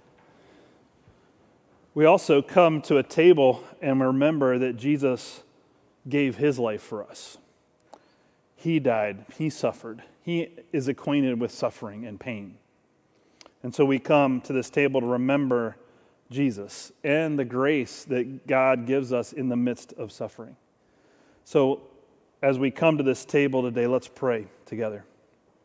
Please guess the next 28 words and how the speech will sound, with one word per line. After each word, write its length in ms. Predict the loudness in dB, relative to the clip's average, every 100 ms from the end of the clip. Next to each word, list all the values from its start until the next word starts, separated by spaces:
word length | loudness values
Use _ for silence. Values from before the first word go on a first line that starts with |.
| _ _ _ _ -20 _ _ _ _
God, 220 | 6 6
we 80 | 6
give 160 | 4
you 60 | 2
thanks 400 | 2 0 0 -4
for 260 | -6 -2 0
your 160 | 0
grace 640 | -2 -2 -2 -4 -8 -18 -14 -6
at 160 | -4
work, 340 | 0 -2 -2 -6
even 240 | -6 -4 -2
in 80 |
the 80 | -2
midst 320 | -2 -4 -4
of 140 | -10 -8
pain 240 | -10 -8
and 120 | -10
suffering, 520 | -8 -8 -8 -18 -20 _ _ _ _ _
that 100 | 0
you 180 | 2 2
love 260 | 8 8 8
us 200 | 0 -2
unconditionally 800 | -4 -2 -2 -2 -2 -4 -6 -4
and 160 | -2
you 160 | -2 0
love 180 | 0 2
us 200 | 0 -2
faithfully. 720 | -4 -4 -4 -8 -8 -8 -14